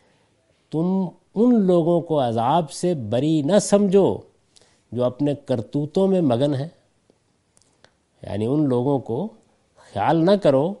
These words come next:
الَّذِينَ يَفْرَحُونَ بِمَا أَتَوْا، جو، جو کچھ، جو کچھ انہوں نے کیا ہے اس کو بڑی چیز سمجھ رہے ہیں، اپنے کارنامے سمجھ رہے ہیں، یعنی جو ان کے کرتوت ہیں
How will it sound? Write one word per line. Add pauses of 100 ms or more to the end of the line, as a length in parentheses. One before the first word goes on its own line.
(340)
الَّذِينَ
يَفْرَحُونَ
بِمَا
أَتَوْا، (560)
جو، (460)
جو
کچھ، (760)
جو
کچھ
انہوں
نے
کیا
ہے (520)
اس
کو
بڑی
چیز
سمجھ
رہے
ہیں، (160)
اپنے
کارنامے
سمجھ
رہے
ہیں، (640)
یعنی
جو
ان
کے
کرتوت
ہیں